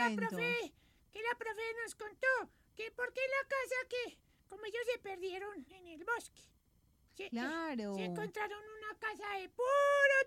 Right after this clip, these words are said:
Speaker 2: dulces.
Speaker 1: Y tenía una casa así
Speaker 2: Sí.
Speaker 1: deliciosa que, claro, eso fue lo que les llamó la atención. Bueno, Verónica, ya para finalizar ese top de cuentos, demos algunas últimas recomendaciones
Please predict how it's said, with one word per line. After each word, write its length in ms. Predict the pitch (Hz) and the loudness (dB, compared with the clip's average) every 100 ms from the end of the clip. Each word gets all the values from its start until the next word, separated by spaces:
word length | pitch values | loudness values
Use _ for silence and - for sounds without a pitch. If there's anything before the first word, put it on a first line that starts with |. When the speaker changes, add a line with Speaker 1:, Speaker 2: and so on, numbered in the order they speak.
| 539 508 | 6 4
Speaker 2:
dulces. 460 | - 285 - - - | 2 -12 -16 -14 -10
Speaker 1:
Y 120 | 196 | -8
tenía 380 | 208 196 185 185 | -6 -6 -6 -6
una 180 | 208 | -6
casa 320 | 208 220 208 214 | -6 -8 -6 -8
así 260 | - 196 | -8 -8
Speaker 2:
Sí. 80 | 175 | -4
Speaker 1:
deliciosa 1000 | 208 233 427 226 226 240 247 247 247 233 | 0 2 0 0 0 -2 -2 -4 -4 -6
que, 280 | - 196 170 - | -6 -8 -8 -4
claro, 320 | 262 285 190 | 0 0 -2
eso 160 | 180 | -6
fue 140 | 190 226 | -6 -6
lo 100 | 214 | -6
que 100 | 226 | -6
les 140 | 196 | -6
llamó 300 | 175 170 165 | -4 -4 -4
la 300 | 160 170 180 - | -6 -8 -8 -8
atención. 880 | 180 175 - 156 151 - 151 135 170 _ _ _ _ _ _ - | -8 -8 -8 -10 -10 -12 -14 -14 -18 _ _ _ _ _ _ -4
Bueno, 500 | 220 254 262 285 302 | 0 2 2 0 0
Verónica, 540 | 254 233 214 190 202 190 | 0 0 0 -2 -4 -2
ya 140 | 214 | -2
para 200 | 294 320 | -2 -4
finalizar 640 | 302 254 226 208 202 180 | -4 -4 -4 -6 -4 -4
ese 220 | 196 254 247 | -4 -6 -6
top 260 | 254 233 | -4 -4
de 140 | 202 226 | -4 -6
cuentos, 720 | - 208 175 170 202 226 - _ _ _ _ _ _ _ - | -6 -4 -4 -6 -8 -10 -14 _ _ _ _ _ _ _ -2
demos 280 | 233 262 | 0 0
algunas 400 | 320 247 226 240 | 0 0 0 0
últimas 340 | 302 262 277 254 | -4 -4 -2 -2
recomendaciones 1120 | 220 214 - 214 202 190 190 208 185 190 | -2 -4 -4 -4 -4 -4 -4 -4 -4 -4